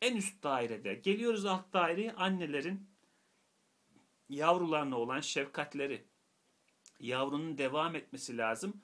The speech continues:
Onun devamının da hizmetine annenin şefkati koşturulmuş.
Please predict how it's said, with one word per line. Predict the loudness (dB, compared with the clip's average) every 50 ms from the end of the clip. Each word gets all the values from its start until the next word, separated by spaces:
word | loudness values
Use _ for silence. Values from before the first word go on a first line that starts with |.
| -18 _ _ _ _ _ _ _ _
Onun | -2 0 2 4 4 4 2 2 -2 -8 -8 -4
devamının | -2 -2 0 2 4 4 4 4 2 0 2 2 2 4
da | 4 4 2 2 -2 -8 _ _ _ _ -6
hizmetine | -6 -4 -2 -2 -2 -2 -2 -4 -6 -6 -4 -6 -6 -4
annenin | -2 0 0 0 0 0 0 0
şefkati | 0 0 -2 -2 -4 -4 -8 -8 -8 -8 -8
koşturulmuş. | -6 -6 -6 -6 -8 -10 -10 -8 -8 -8 -8 -10 -12 -14 -18 -20 -20